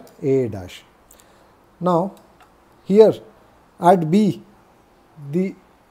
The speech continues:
error was zero point three centimeter. So we'll measure zero point three centimeter at B. So this is zero point three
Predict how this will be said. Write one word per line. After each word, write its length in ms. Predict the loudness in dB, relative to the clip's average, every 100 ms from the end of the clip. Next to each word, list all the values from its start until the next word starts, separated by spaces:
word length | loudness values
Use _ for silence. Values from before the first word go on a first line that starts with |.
| _ -4
error 220 | 0 0
was 240 | 0 -2 0
zero 200 | 0 0
point 320 | -2 -4 -2
three 240 | -4 -4 -4
centimeter. 600 | -4 -2 -4 -6 -10 -16 _ _ _ -10
So 140 | -4
we'll 180 | -2 0
measure 300 | -2 0 0
zero 260 | 0 0
point 320 | 0 -2 -4 -4
three 180 | -4
centimeter 580 | -4 -4 -4 -6 -4 -2
at 200 | -2 -4
B. 220 | -6 -6 -10 _ -18 -18 _ _ _ _ _
So 140 | -16 -10
this 200 | -6 -2
is 260 | -4 -4 -16 _ -20 -16
zero 280 | -6 -2 -2
point 360 | -2 -4 -4 -4
three 300 | -4 -4